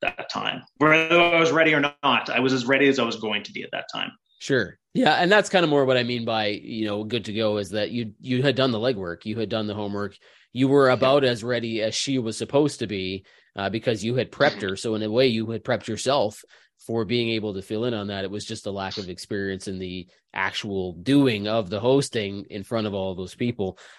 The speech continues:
Speaker 2: Um, so the just idea of being open to trying something, to being willing to give it a go.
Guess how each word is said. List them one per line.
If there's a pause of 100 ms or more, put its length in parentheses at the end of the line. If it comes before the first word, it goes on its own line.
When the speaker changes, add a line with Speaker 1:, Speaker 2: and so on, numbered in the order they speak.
(120)
Speaker 2:
Um,
so
the
just
idea
of
being
open
to
trying
something,
to
being
willing
to
give
it
a
go.